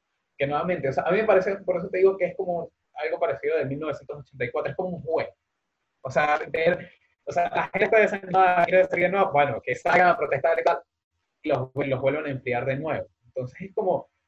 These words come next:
¿qué, qué puede hacer la gente? O sea,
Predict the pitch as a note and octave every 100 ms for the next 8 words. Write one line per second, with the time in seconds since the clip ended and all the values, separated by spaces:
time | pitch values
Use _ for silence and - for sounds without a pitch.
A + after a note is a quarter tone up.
0 | _ _ _ _ E3+ E3+ E3 _ E3+ E3
1 | F#3 F3+ - F3 E3+ C#3+ A#2 - - C#3
2 | B2+ -